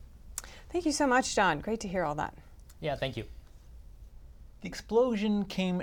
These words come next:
Speaker 3: just before Biden's trip to Israel. Here to discuss is Gerard Filitti, senior counsel at the Lawfare Project. This pro bono legal service aims to protect the civil and human rights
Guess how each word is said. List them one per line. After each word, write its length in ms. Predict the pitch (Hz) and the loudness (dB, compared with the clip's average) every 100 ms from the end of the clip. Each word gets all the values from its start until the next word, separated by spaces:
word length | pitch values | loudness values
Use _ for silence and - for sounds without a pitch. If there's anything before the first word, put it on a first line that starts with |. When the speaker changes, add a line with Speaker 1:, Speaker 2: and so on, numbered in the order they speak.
| - | -4
Speaker 3:
just 360 | - 214 220 | -2 -2 -2
before 420 | 226 208 - 156 143 | -6 -8 -2 0 4
Biden's 480 | 120 120 123 120 | 6 6 4 -2
trip 320 | - - 95 - | -6 -6 -6 -6
to 180 | - - | -10 -4
Israel. 460 | 175 170 147 - - - - | -2 2 0 0 -10 -20 -14
Here 120 | 107 | -12
to 120 | - | -10
discuss 540 | 101 - - 113 - - | -12 -6 2 2 2 -8
is 260 | 120 104 | -6 -6
Gerard 520 | - 110 110 131 139 131 | -6 -4 2 6 6 2
Filitti, 920 | - 127 120 143 143 127 117 117 - 139 | -6 -6 -4 -4 -2 -2 0 0 -4 -10
senior 520 | - - 214 247 233 | -12 -6 -4 -2 -4
counsel 580 | - 190 208 208 - 117 | 0 2 2 2 0 0
at 100 | - | -2
the 80 | |
Lawfare 480 | 107 117 147 135 104 | 0 2 4 2 0
Project. 560 | - 95 85 120 151 - - - - - - | 2 0 2 -2 -4 -14 -20 -20 -20 -20 -12
This 80 | 170 | -12
pro 240 | - 208 185 | 6 8 10
bono 320 | 185 180 160 | 10 8 6
legal 260 | 156 160 | 4 4
service 460 | 147 165 143 147 139 | 2 4 6 6 4
aims 340 | 156 147 139 | -2 -2 -2
to 140 | - 135 | -2 -6
protect 580 | 127 - - 170 - - | -6 -4 -2 -2 -4 -10
the 80 | |
civil 540 | - - - 175 175 170 | -8 -4 -2 0 0 -2
and 260 | 151 165 | -4 -6
human 400 | 147 - 170 147 | -6 -4 -4 0
rights 540 | 127 127 123 - - | 6 6 6 -6 -10